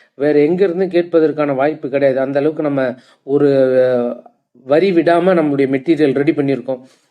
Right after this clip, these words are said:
நம்முடைய மெட்டீரியல் வந்து ஒரு சில பேர் வந்து அமௌண்ட் கொடுத்தும் நம்ம கொடுத்துக்கிட்டு இருக்கோம், பேஜுக்கு ஒரு ரூபா அப்படின்ட்டு.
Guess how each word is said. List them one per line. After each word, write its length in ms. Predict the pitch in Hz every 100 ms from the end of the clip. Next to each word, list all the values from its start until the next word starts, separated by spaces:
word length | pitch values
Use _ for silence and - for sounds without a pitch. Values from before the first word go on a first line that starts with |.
| _
நம்முடைய 300 | 131 135 139
மெட்டீரியல் 460 | 143 196 190 180
வந்து 440 | 151 156 190 165 - - - -
ஒரு 160 | 160
சில 180 | 156 160
பேர் 220 | 151 180
வந்து 240 | 170 165 180
அமௌண்ட் 520 | 165 143 156 190 170
கொடுத்தும் 580 | 156 151 175 151 127 -
நம்ம 280 | 143 143 135
கொடுத்துக்கிட்டு 360 | 160 156 156 143
இருக்கோம், 400 | 123 143 160 - _ _ -
பேஜுக்கு 300 | 165 151 151
ஒரு 220 | 139 139
ரூபா 140 | 147
அப்படின்ட்டு. 540 | 143 131 131 123 135